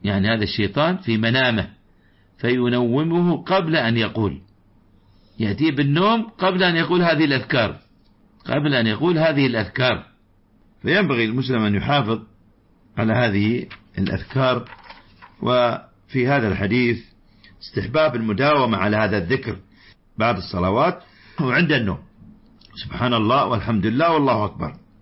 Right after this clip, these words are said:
يكثر منها المسلم حتى يثاب عليها الجنة. وهنا البشارة بالجنة الذي يأتي بهاتين الخلتين،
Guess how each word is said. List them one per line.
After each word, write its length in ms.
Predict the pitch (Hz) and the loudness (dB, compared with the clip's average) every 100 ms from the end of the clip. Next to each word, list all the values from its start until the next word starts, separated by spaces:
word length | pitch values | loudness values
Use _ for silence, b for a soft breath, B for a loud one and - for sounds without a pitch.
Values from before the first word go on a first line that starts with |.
| - - _ - | -20 -20 _ -4
يكثر 340 | 170 170 139 117 | -2 -2 -2 0
منها 200 | 107 107 | 0 0
المسلم 440 | 113 - 117 78 - _ b b b - | 0 -2 -2 -4 -10 _ b b b -12
حتى 280 | - 120 117 | -8 -4 0
يثاب 500 | 107 110 170 156 - _ _ - | 0 2 2 2 -4 _ _ -8
عليها 360 | 95 123 135 123 | -2 0 2 0
الجنة. 520 | 104 160 156 117 - _ _ _ _ _ _ | 0 0 2 0 -4 _ _ _ _ _ _
وهنا 440 | - 101 131 135 92 | -6 -2 0 0 0
البشارة 760 | 90 101 165 165 160 165 160 - | -2 0 2 4 4 2 0 -4
بالجنة 640 | 104 95 175 185 135 78 - _ _ _ _ _ _ - | -2 0 0 2 0 -2 -8 _ _ _ _ _ _ -8
الذي 240 | 90 90 110 | -2 0 2
يأتي 300 | 143 - 113 | 0 0 -2
بهاتين 500 | 104 110 110 147 131 | 0 0 0 0 0
الخلتين، 800 | 101 123 110 110 139 117 85 | -2 -2 -2 0 0 0 -4